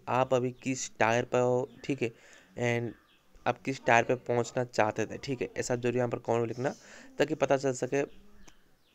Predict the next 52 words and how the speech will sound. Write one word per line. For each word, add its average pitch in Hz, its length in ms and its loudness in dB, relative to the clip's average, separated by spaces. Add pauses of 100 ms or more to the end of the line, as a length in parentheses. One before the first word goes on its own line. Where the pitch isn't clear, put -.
आप 123 180 0
कौन 113 180 0
सा 120 160 -10
टायर 104 200 0
पे 110 120 -6
हो, 110 60 -4
ठीक 135 220 -8
है। - 60 -2 (580)
सबसे 147 220 0
पहले 165 140 6
गाइस, 165 220 4
अगर 139 180 4
मैं 143 60 0
यहाँ 139 120 2
पर 139 120 0
अगर - 140 4
सीजन 127 520 4
की 117 80 4
बात 123 220 6
करूँ, 131 140 6
अभी 120 280 4
यहाँ 123 120 4
पर 123 100 6
चल 117 260 8
रहा 117 100 4
है 120 60 6
साइकिल 117 560 2
फ़ाइव 123 440 0
सीजन 123 500 -2
फ़ोर्टीन 123 480 -2
यहाँ 127 140 2
पर 120 120 -2
चल 113 140 -2
रहा 110 100 2
है। 147 100 -2 (380)
मैं 151 100 2
अभी 151 140 4
इतना 151 220 0
गेम 127 260 0
वगैरह 123 180 2
नहीं 120 180 0
खेला, 123 160 0
तो 123 140 2
अभी 117 160 0
भी 120 100 -2
मैं 117 160 -2
यहाँ 117 120 0
पर 113 140 0
वही 117 180 4
देख 113 220 -2
लो, 120 180 -4 (380)
अ, 113 120 0